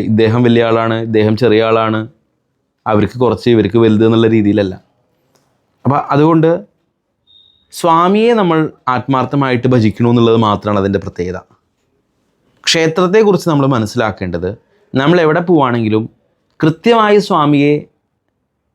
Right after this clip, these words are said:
കൊണ്ടു നടക്കുന്ന, അല്ലെങ്കിൽ ആത്മാർത്ഥതയോടും അർപ്പണ മനോഭാവത്തോടും കൂടെ സ്വാമിയെ കൊണ്ടു നടക്കുന്ന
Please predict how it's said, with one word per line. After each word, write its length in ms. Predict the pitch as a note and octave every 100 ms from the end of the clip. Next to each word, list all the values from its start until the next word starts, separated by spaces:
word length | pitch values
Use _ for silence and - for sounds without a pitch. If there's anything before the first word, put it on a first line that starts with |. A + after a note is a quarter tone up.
| _ -
കൊണ്ടു 220 | C3 C3
നടക്കുന്ന, 400 | B2+ A2 G#2+ G2 F#2 -
അല്ലെങ്കിൽ 300 | A#2 A2+ A#2 -
ആത്മാർത്ഥതയോടും 840 | A#2+ - C3+ C3 C#3 C#3+ C#3+ C#3+ D#3 - _ _ _ -
അർപ്പണ 420 | C3 C3 - E3+ F3+
മനോഭാവത്തോടും 680 | E3+ D#3+ D3+ D3 C#3+ D3 D3
കൂടെ 160 | C#3+ C3+
സ്വാമിയെ 340 | C#3+ B2 A#2+ A#2+
കൊണ്ടു 220 | B2+ A#2
നടക്കുന്ന 400 | A2+ G#2+ A2+ G#2+